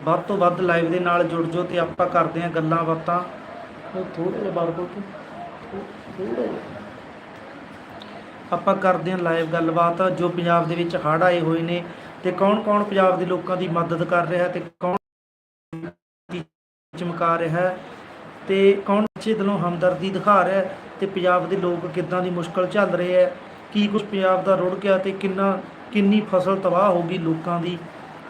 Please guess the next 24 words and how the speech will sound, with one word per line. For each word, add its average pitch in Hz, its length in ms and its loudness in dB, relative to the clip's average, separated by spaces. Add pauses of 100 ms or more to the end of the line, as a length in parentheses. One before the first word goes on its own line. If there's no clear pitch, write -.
(280)
ਤੇ 190 240 0 (300)
ਕਿੰਨਾ 196 280 0
ਸਮਾਨ 180 400 0
ਰੁੜ 185 160 -2
ਗਿਆ, 190 200 0
ਕਿੰਨਿਆਂ 196 360 -2
ਦੇ 185 220 -2
ਘਰ 190 200 2 (100)
ਢਹਿ 196 160 -2
ਗਏ 175 200 -2 (500)
ਅਤੇ 185 180 0
ਇਹਨਾਂ 208 260 2
ਮੁਸ਼ਕਲ 180 440 -2
ਦੀ 202 160 -2
ਘੜੀ 202 160 2
ਦੇ 180 120 0
ਵਿੱਚ 180 220 -2
ਕੌਣ 196 320 -2
ਕੌਣ 190 180 -2
ਪੰਜਾਬ 175 360 0
ਦੇ 170 100 -4
ਨਾਲ 170 200 0
ਖੜ੍ਹਾ 165 280 2
ਹੈ 180 120 2